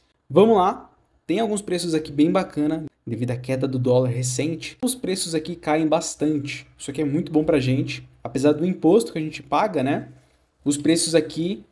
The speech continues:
dão uma compensada, então chega até a parecer com os preços antigos. Vamos lá começar então, eu separei pra vocês claramente algumas opções que eu achei mais interessante aqui. Vou começar com o clássico, o bom de venda mesmo, o Hello Solar Plus.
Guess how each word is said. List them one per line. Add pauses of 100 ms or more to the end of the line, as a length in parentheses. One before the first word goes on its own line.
(140)
dão
uma
compensada, (240)
então (100)
chega
até
a
parecer
com
os
preços
antigos. (320)
Vamos
lá
começar
então,
eu
separei
pra
vocês
claramente
algumas
opções
que
eu
achei
mais
interessante
aqui. (160)
Vou
começar
com
o
clássico,
o
bom
de
venda
mesmo, (260)
o
Hello
Solar
Plus.